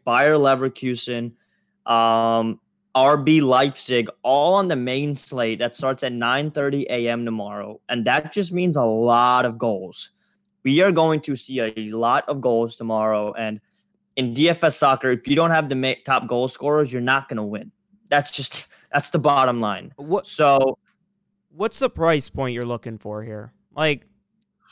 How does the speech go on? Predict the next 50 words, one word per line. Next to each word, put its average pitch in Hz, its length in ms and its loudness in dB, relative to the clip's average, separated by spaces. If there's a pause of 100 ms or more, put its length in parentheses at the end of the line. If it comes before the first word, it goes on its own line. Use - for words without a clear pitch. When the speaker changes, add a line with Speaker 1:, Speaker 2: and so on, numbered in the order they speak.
(140)
Speaker 2:
if 147 140 -8
a 160 60 -4
guy's, 196 280 2
like, 165 180 0
s-, - 380 -10
is 143 140 -6
seven, 180 480 -4
uh, 143 220 -10
I 170 100 0
don't 170 140 0
even 151 140 -2
know. 131 360 -2
I 135 140 -2
don't 120 180 -4
play. 120 500 -6
I'll 120 120 -6
be 127 80 -6
honest. 113 300 -8
I 135 80 -4
don't 156 180 -2
play. 113 280 -8
So - 220 -10
I'm 135 100 -6
trying 160 200 -2
to 139 40 0
learn 123 220 -2
right 110 160 -8
here. 107 100 -4
Speaker 1:
If, - 200 -4
if, 180 100 -8 (320)
if 170 120 -8 (100)
I'm 185 240 0
paying 240 240 -2
a 185 60 0
premium 175 760 -2 (120)
for, 151 140 0
like, 135 200 0
a 113 60 -10
striker, 135 640 -2
a 135 60 -4
forward, 120 540 -2
like, 123 180 -10
say 165 140 -2
I'm 190 140 -2
paying 170 220 -4
a 160 60 -6
premium 147 380 -6
for 135 140 -4
a 123 40 -4
forward, 120 600 -2